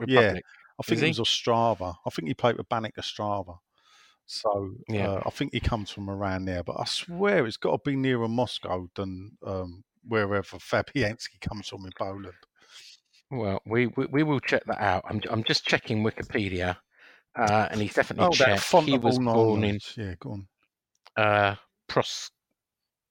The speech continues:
Speaker 2: Proskyov.
Speaker 1: Oh, right.
Speaker 2: Um, so we'll do that. We'll do
Speaker 1: Yeah.
Speaker 2: that. I'm gonna do a, a Google map, um, from Prostov to Moscow and see what it
Speaker 1: Yeah.
Speaker 2: says.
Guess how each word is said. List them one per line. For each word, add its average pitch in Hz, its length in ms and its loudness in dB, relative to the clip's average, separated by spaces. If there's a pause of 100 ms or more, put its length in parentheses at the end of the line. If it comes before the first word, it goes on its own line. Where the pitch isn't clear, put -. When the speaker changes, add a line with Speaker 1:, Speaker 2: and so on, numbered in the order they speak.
(280)
Speaker 2:
Proskyov. 120 1200 -2
Speaker 1:
Oh, 95 340 -2
right. 98 80 -10 (1800)
Speaker 2:
Um, 92 520 -4 (600)
so 139 140 0
we'll 226 100 6
do 302 180 4
that. 104 220 0
We'll 170 140 0
do 285 80 2
Speaker 1:
Yeah. 240 60 2
Speaker 2:
that. 87 200 -2
I'm 160 120 0
gonna 180 160 6
do 196 380 4
a, 151 40 4
a 143 40 2
Google 135 360 2
map, 95 260 0 (680)
um, 120 440 2 (220)
from 180 420 4
Prostov - 880 0 (480)
to 139 560 2 (120)
Moscow 113 840 0 (200)
and 107 460 2
see - 180 -4
what 120 140 -2
it 151 80 0
Speaker 1:
Yeah. 127 60 -2
Speaker 2:
says. - 320 -2